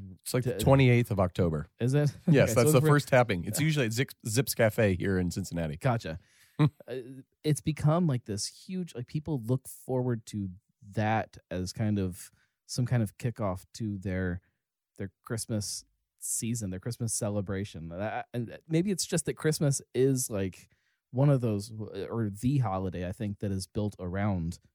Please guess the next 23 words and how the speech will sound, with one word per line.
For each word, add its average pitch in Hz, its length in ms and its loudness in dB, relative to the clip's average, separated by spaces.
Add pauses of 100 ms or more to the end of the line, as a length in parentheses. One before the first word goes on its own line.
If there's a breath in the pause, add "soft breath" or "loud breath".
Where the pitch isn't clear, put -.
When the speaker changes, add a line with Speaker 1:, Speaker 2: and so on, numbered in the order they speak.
(140)
Speaker 2:
traditions 87 720 -4
and, 92 180 -4
like, 87 240 -6
this, 87 320 -4
uh, 95 320 -2 (640)
this, 120 400 -8 (160)
these 123 220 -4 (140)
things 123 380 6
that 98 100 -8
you 104 120 -4
just 110 180 -6
get 98 140 -4
used 117 300 -4
to 120 60 -4
<laughs> - 0 -
doing. 131 260 4
Speaker 1:
Oh, 139 260 2
dude, 117 500 10
exactly. 135 520 10
Christmas - 480 4
is 135 160 4
all 127 320 8
about 113 420 4